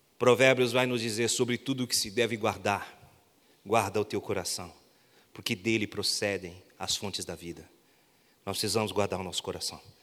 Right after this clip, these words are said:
Guardar o nosso coração em Deus. Amém? E pra isso, nós precisamos governar sobre as nossas emoções. E o governo que Deus nos dá, ele é parte de uma coisa que nós chamamos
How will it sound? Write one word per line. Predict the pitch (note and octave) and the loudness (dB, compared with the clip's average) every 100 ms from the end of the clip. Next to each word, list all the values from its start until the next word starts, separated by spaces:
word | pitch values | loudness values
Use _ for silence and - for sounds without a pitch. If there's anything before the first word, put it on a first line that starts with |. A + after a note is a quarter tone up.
| _ _ _ _ - | _ _ _ _ -2
Guardar | G2+ G2 G#2 | 2 4 2
o | G#2+ | 2
nosso | G2+ - | -2 -4
coração | G2+ F#2+ - F#2+ | -4 -4 -6 -8
em | F2+ | -10
Deus. | D#2 - - - _ _ _ - | -10 -10 -12 -14 _ _ _ -4
Amém? | G#2+ A#2 A2+ A2 - - - - - - | 4 4 4 0 -12 -20 -20 -20 -20 -4
E | A2+ | 0
pra | - A#2+ | 8 8
isso, | B2 A2+ - - - - - _ _ _ | 8 6 2 -2 -10 -20 -20 _ _ _
nós | G#2 - | -2 0
precisamos | A2+ B2+ B2 | 4 4 2
governar | F#2+ B2+ A#2+ C3 A2+ G2 F2 - - _ _ _ | 4 6 8 4 0 -4 -4 -8 -20 _ _ _
sobre | - G#2+ G#2 | -2 2 2
as | F#2+ | 2
nossas | F2+ F2+ | -4 -4
emoções. | F#2 F#2 - D2+ - - - _ _ _ _ _ _ _ _ - - | -4 -4 -6 -6 -6 -8 -18 _ _ _ _ _ _ _ _ -20 0
E | A#2 | 2
o | |
governo | A#2 C3 G2+ C3+ D#3+ C#3+ B2 | 10 10 10 8 8 8 2
que | B2+ | 2
Deus | A2 B2 A2+ | 6 6 6
nos | A2+ | 2
dá, | G2+ A#2 A2+ - - - - - - - _ _ _ _ - | 6 6 6 -2 -18 -20 -20 -20 -20 -20 _ _ _ _ 2
ele | B2+ A#2+ | 6 6
é | |
parte | - - - D3 C#3 C3+ - - A#2+ - - - _ | 4 -4 8 10 10 6 0 -2 -4 -12 -20 -20 _
de | A#2 | 0
uma | A#2+ | 0
coisa | - B2+ A#2 | 4 4 4
que | - | 0
nós | A#2 A2+ | 0 0
chamamos | G#2+ A2+ A2+ G#2 - | 0 0 -2 -2 -6